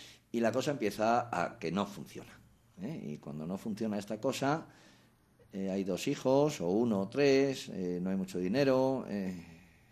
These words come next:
¿nos podéis dar una pincelada de si eso se puede arreglar o es pa' toda la vida? Porque yo pienso que muchas de las parejas, yo estoy convencido, muchas de las parejas no están funcionando porque no se han parado a pensar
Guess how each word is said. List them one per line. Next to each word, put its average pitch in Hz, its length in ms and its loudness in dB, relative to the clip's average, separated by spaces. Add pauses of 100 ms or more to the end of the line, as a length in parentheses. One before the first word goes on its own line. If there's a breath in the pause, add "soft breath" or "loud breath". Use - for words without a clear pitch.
(140 loud breath)
¿nos 101 140 -10
podéis 160 280 -4
dar 175 80 -2
una 165 160 -2
pincelada 139 640 -2
de 117 140 -6
si 131 160 -4
eso 127 140 -6
se 120 120 -4
puede 120 240 0
arreglar 107 540 -2 (120)
o 92 540 -2 (540)
es 123 120 0
pa' 120 180 -4
toda 117 200 -2
la 104 80 -2
vida? 117 220 -6 (600)
Porque 101 200 0
yo 113 100 -2
pienso 170 220 -2
que 160 80 -4
muchas 101 240 -4
de 127 60 -4
las 117 140 -2
parejas, 117 520 -6 (1160 loud breath)
yo 104 140 0
estoy 151 140 0
convencido, 117 420 0
muchas 123 220 -2
de 139 80 -2
las - 60 -6
parejas 139 260 -4
no 117 280 0
están 113 260 -4
funcionando 117 500 -8
porque 80 160 -8
no 87 80 -6
se 95 80 -6
han 101 60 -4
parado 95 180 0
a 90 80 -4
pensar 107 500 -4